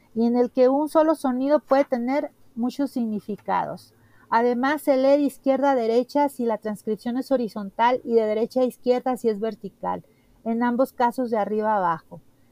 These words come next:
Dama es contemplada con estupor cuando lee en público algún libro en japonés y pareciera estar barriendo letras con el dedo. Ella y papá suelen jugar a que conversan cada uno en distinto idioma, ella en japonés y él en chino, y luego nos traducen.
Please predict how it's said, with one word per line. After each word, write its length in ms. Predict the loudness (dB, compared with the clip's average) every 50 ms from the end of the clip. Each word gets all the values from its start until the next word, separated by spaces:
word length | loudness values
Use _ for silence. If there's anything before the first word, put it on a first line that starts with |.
| _ _ -4
Dama 280 | -2 0 0 0 -2
es 60 | -2
contemplada 680 | -2 -4 -4 -2 -2 -2 -2 -2 0 0 2 4 4 4
con 220 | 2 0 -4 -4 -4
estupor 460 | -6 -6 -6 -6 -4 -2 -2 -2 -2
cuando 260 | -2 -4 -2 0 0 0
lee 80 | 0
en 100 | 0 -2
público 480 | 0 _ 2 4 4 2 0 -2 0 -2
algún 300 | -2 0 -2 -2 -2 0
libro 200 | 0 0 0 0
en 80 | 0
japonés 640 | -2 -2 -4 -4 -4 -8 -6 -4 -4 -4 -4 -4 -4 -4
y 120 | -4 -2
pareciera 480 | -2 -2 -2 -2 -2 -2 0 0 0 0
estar 240 | -2 -4 -6 -4
barriendo 480 | -2 -2 -2 -2 -2 -2 -2 -2 -2 -2
letras 380 | -2 -4 -4 -6 -8 -12 -12 -10
con 240 | -10 -8 -8 -6
el 160 | -6 -6 -6 -4
dedo. 280 | -4 -4 -4 -6 -10 -16 _ _ _ _ _ _ _ _ _ 0
Ella 220 | 2 2 2 2
y 40 | 2
papá 380 | 0 -2 -2 0 0 -2 0
suelen 280 | 0 0 0 0 0 -2
jugar 440 | -2 -2 0 2 2 2 2 2 0
a 120 | -2 -4 -4
que 120 | -6 -6
conversan 560 | -6 -6 -6 -4 -2 -4 -2 -2 -2 -4 -2
cada 240 | 0 0 0 0 0
uno 140 | 0 -2 -2
en 80 | -4
distinto 420 | -4 -6 -6 -4 -6 -6 -4 -4 -4
idioma, 480 | -2 -2 -2 -4 -4 -4 -6 -8 -8 -4
ella 220 | -2 0 0 0
en 80 | 0 0
japonés 640 | 2 0 0 0 -2 -6 -6 -4 -2 -2 -2 -2 -2
y 80 | -2
él 140 | -2 0 -2
en 120 | -4 -6
chino, 440 | -8 -10 -10 -8 -8 -6 -8 -10 -12 -16 _ _ _ _ _ -2
y 100 | 2 2
luego 280 | 4 4 4 2 2 0
nos 180 | -2 -6 -6
traducen. 640 | -4 -2 -2 0 0 0 0 -2 -4 -6 -10 -14 -14